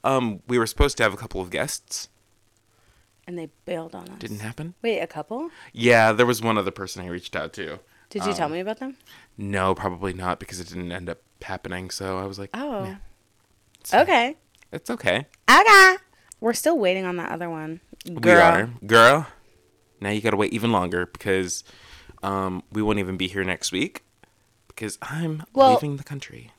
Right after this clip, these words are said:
Speaker 2: Jacob's leaving the country. I'm leaving the country this weekend, kind of.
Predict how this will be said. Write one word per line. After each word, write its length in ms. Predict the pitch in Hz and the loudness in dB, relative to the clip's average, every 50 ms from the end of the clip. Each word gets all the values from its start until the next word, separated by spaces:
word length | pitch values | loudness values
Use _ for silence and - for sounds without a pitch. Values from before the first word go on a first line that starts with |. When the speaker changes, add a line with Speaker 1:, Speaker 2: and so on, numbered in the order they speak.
| _ _ _ _ _ _ _ _ _ - | _ _ _ _ _ _ _ _ _ -6
Speaker 2:
Jacob's 280 | - 285 302 330 277 | -4 -2 0 0 0
leaving 200 | 294 277 247 240 | 0 -2 -2 -2
the 80 | 226 196 | -4 -4
country. 280 | 202 202 190 196 190 - | -4 -6 -4 -2 -4 -2
I'm 140 | - 208 220 | -2 -2 -2
leaving 220 | 226 226 214 214 | -2 -4 -4 -6
the 40 | 202 | -6
country 260 | 185 202 190 - 202 | -6 -8 -6 -6 -6
this 180 | 185 175 180 - | -6 -6 -8 -10
weekend, 300 | - 180 - 175 170 170 | -10 -8 -6 -6 -6 -6
kind 300 | - - 180 175 170 165 | -6 -6 -6 -6 -4 -4
of. 460 | 165 165 165 165 170 165 - - - | -4 -2 -2 -4 -6 -8 -12 -20 -20